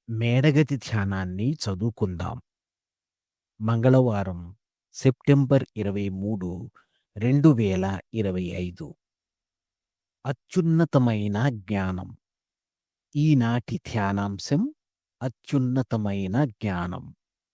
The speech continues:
ఈనాటి వాక్య భాగంగా సామెతలు గ్రంథం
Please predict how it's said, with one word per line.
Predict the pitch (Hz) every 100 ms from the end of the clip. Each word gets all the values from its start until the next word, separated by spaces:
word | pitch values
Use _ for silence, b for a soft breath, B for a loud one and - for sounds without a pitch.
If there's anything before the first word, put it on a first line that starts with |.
| _ _ _ _ _ _ _ -
ఈనాటి | 185 196 160 165 156 123
వాక్య | 107 - - 107
భాగంగా | 85 101 90 98 98 113 90 - _ _ _ _ _ _
సామెతలు | - 123 131 165 165 113
గ్రంథం | 101 104 98 98 104 120 240